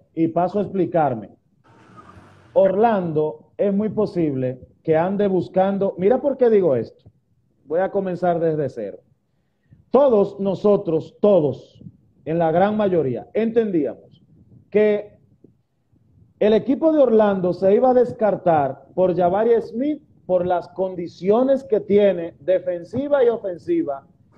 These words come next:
y es, eh, un ala pivot con muchas condiciones de tiro de afuera, muchas condiciones. Y hablábamos también que es el mejor tirador que tiene este draft. Entonces,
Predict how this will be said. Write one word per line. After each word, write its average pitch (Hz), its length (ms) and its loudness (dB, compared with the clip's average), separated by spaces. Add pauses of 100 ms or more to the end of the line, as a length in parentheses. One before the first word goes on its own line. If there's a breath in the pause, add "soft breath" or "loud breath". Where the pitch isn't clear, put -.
(120)
y 185 160 0
es, 240 340 0 (100)
eh, 202 340 -2
un 208 180 -2
ala 226 220 -2
pivot 170 340 -2
con 180 200 -4
muchas 262 300 -2
condiciones 214 600 -4
de 170 100 -4
tiro 175 260 -4
de 170 80 -6
afuera, 110 360 -14 (280)
muchas 247 400 -4
condiciones. - 540 -10 (340)
Y 175 100 0
hablábamos 262 480 2
también 175 420 -2
que 165 300 2
es 156 160 -10 (800)
el 208 200 2
mejor 190 640 2
tirador 202 580 2
que 226 160 0
tiene 156 540 -2
este 156 260 -2
draft. 277 480 -4 (640 soft breath)
Entonces, 196 640 0